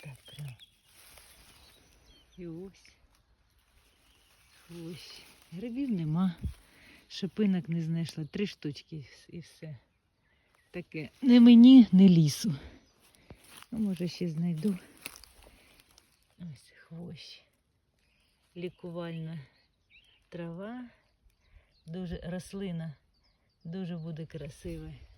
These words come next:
Як ялиночки. І ось він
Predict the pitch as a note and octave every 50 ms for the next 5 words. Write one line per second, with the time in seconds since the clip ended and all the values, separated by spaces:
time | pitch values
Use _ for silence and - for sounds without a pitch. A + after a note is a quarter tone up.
0 | - - - - - - - - - - - - - - - - - - - -
1 | - F3+ F3+ - - F#3+ F#3+ F#3+ F3+ F3 E3 D3+ D3+ D3 - - - - - -
2 | - - - - - - - - - - - - - - - - - - - -
3 | - E3 E3 D#3+ E3 F#3+ A#3+ C4+ C4 A3+ F#3 F3+ F3 E3 F3 F3 E3+ E3